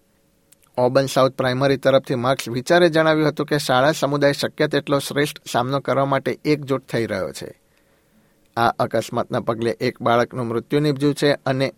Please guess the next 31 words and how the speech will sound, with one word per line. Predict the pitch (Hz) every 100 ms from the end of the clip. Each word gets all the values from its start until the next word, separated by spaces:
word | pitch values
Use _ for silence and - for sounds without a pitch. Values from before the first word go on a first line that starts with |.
| -
અન્ય | 139 151 151
ચાર | - 143 143
બાળકો | 147 120 143 143 120
ગંભીર | 117 117 151
રીતે | 151 151 143
ઘાયલ | 123 110
થયા | - 95 85
છે. | 76 - - _ _ _ _ _ _ _ _ _ _ -
તેમણે | 151 208
ઉમેર્યું | 202 180 175 170
હતું | 160 160
કે | 160
તેઓ | 151 151
મજબૂત | 131 123 156 165
છે | 170
અને | 147 147 -
આ | 143 170 -
આઘાતમાંથી | 131 135 135 139 127
બહાર | 131 117 120
આવશે. | - 95 - - - _ _ _ _ _ _ _ _ -
બુધવારે | 120 110 120 120
શાળા | - 107 117
ખુલી | - 120 139 147
હતી | 131 139
અને | 135
વર્ગો | 123 120 123
પણ | 147 151
શરૂ | 147 131 147
કરવામાં | 147 131 123 110
આવ્યા | 92 92
હતા. | 98 - 76